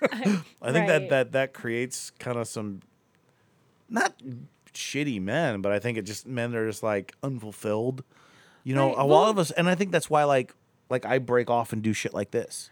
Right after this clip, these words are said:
Speaker 1: I wish the system was better. Like, I wish, uh, when you graduate, you have a year of just doing hobbies so you could figure out what you wanna major in in college,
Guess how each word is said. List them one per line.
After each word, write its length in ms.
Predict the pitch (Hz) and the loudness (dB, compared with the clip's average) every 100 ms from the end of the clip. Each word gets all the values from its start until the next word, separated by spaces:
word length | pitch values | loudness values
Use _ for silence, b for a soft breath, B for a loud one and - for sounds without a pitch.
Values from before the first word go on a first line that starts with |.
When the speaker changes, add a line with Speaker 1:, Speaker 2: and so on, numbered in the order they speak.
| _ | _
Speaker 1:
I 120 | 240 302 | -6 -2
wish 240 | 381 381 | -2 -4
the 120 | 403 | -6
system 580 | 392 294 302 - 330 302 | -6 -8 -8 -6 -4 -4
was 180 | 262 220 | -6 -6
better. 380 | 220 254 311 294 | -4 -2 -2 -4
Like, 240 | 254 240 | -4 -6
I 100 | 247 | -6
wish, 380 | 240 247 285 - | -4 -4 -6 -8
uh, 280 | 262 247 254 220 | -16 -12 -12 -12
when 320 | 220 214 247 | -12 -8 -6
you 80 | 240 | -6
graduate, 600 | 196 226 247 254 240 220 | -6 -4 -4 -4 -4 -4
you 200 | 226 247 | -6 -4
have 120 | 233 | -4
a 60 | 214 | -6
year 360 | 196 214 233 226 | -8 -4 -4 -2
of 180 | 208 | -4
just 360 | 196 220 - 196 | -6 -10 -10 -16
doing 320 | 214 220 220 | -12 -10 -10
hobbies 640 | 196 - 190 214 214 190 185 | -12 -10 -6 -6 -6 -8 -8
so 80 | 208 | -12
you 80 | |
could 180 | 196 190 | -10 -14
figure 380 | _ 226 208 202 | _ -8 -6 -6
out 240 | 196 220 | -4 -6
what 160 | 160 175 | -8 -10
you 140 | 180 | -10
wanna 360 | 180 175 170 170 | -10 -10 -10 -12
major 560 | 202 185 185 180 185 180 | -12 -12 -12 -12 -12 -12
in 120 | 180 | -12
in 120 | 175 170 | -14 -14
college, 440 | 175 175 180 180 | -12 -10 -12 -10